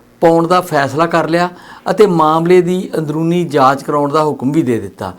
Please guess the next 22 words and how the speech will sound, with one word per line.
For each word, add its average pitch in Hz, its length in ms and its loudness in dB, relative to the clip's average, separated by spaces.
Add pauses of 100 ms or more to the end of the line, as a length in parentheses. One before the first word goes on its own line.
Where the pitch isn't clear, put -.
(320)
ਇਸੇ 202 360 4
ਦੌਰਾਨ 202 380 0
ਜਸਟਿਸ 175 520 -2
ਵਰਮਾ, 151 340 0
ਵਰਮਾ 156 520 0
ਨੂੰ 185 180 -2 (800)
ਇਲਾਹਾਬਾਦ 196 440 4
ਹਾਈ 190 220 2
ਕੋਰਟ 143 240 -2
ਭੇਜ 151 220 -2
ਦਿੱਤਾ 101 260 -10
ਗਿਆ। 92 200 -10 (420)
ਹਾਲਾਂਕਿ 196 680 4 (120)
ਉਹਨਾਂ 214 280 2
ਨੂੰ 202 140 0
ਕੋਈ 196 280 2
ਨਿਆਇਕ 160 540 0 (140)
ਕੰਮਕਾਜ 170 600 0 (160)
ਭਾਵੇਂ 156 320 0
ਨਹੀਂ 170 220 2
ਦਿੱਤਾ 135 320 -4
ਗਿਆ। 92 240 -8